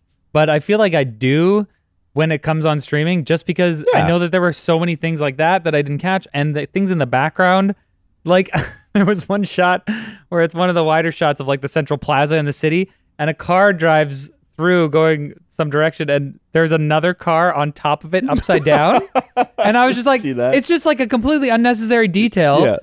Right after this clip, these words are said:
Speaker 1: but I managed to catch it, and I'm like, how many other things are there in this movie like that, where it's just, like, something's happening in the
Speaker 2: Oh, I'm
Speaker 1: background, I
Speaker 2: sure,
Speaker 1: didn't
Speaker 2: yeah,
Speaker 1: catch it?
Speaker 2: tons.
Speaker 1: Um, so I, I kinda wanna, I kinda wanna rewatch it.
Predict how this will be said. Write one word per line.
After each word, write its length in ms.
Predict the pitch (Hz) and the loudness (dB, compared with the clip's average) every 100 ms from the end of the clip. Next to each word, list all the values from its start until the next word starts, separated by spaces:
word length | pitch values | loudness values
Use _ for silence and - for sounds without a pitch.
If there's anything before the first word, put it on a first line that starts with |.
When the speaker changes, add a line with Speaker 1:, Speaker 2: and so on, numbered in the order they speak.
| - | 0
Speaker 1:
but 100 | 196 | 2
I 80 | 208 | 4
managed 440 | 185 202 226 - | 2 2 0 -2
to 60 | 190 | -4
catch 320 | 175 190 - | 0 0 0
it, 140 | 175 160 | -2 -2
and 140 | 165 | -2
I'm 80 | 175 | 0
like, 180 | 170 - | -2 -2
how 200 | 185 208 | -2 0
many 160 | 220 196 | 2 2
other 160 | 190 | 0
things 300 | 190 196 196 | 0 0 0
are 160 | 170 175 | 2 2
there 120 | 180 | 2
in 60 | 175 | 0
this 140 | 165 | -2
movie 280 | 156 170 165 | 0 2 2
like 340 | 135 165 160 | 2 0 0
that, 260 | 151 160 143 | 0 0 0
where 160 | 139 151 | 0 -2
it's 100 | 147 | -4
just, 120 | 156 | -8
like, 120 | 156 | -8
something's 400 | - 180 160 156 | -4 -4 -4 -4
happening 360 | 156 151 143 139 | -2 -2 -4 -6
in 100 | 123 | -4
the 60 | |
Speaker 2:
Oh, 40 | 135 | 0
I'm 120 | 107 | 0
Speaker 1:
background, 140 | 123 | 0
I 40 | 117 | -2
Speaker 2:
sure, 100 | 90 | -2
Speaker 1:
didn't 180 | 85 87 | -2 -2
Speaker 2:
yeah, 160 | 127 | -2
Speaker 1:
catch 80 | 120 | -4
it? 120 | 110 _ | -8 _
Speaker 2:
tons. 380 | 92 82 80 - _ - | -8 -8 -10 -16 _ -4
Speaker 1:
Um, 340 | 123 123 120 117 | 0 2 0 -2
so 160 | 156 | 0
I, 120 | 147 143 | 0 0
I 120 | - 139 | -4 -2
kinda 260 | 156 160 | 0 0
wanna, 500 | 139 151 139 127 110 - _ _ | 0 0 0 0 -2 -8 _ _
I 80 | 123 | -10
kinda 200 | - 127 | -4 -4
wanna 180 | 127 139 | -2 -4
rewatch 400 | 143 160 196 - | -4 -2 -4 -6
it. 120 | 82 | -14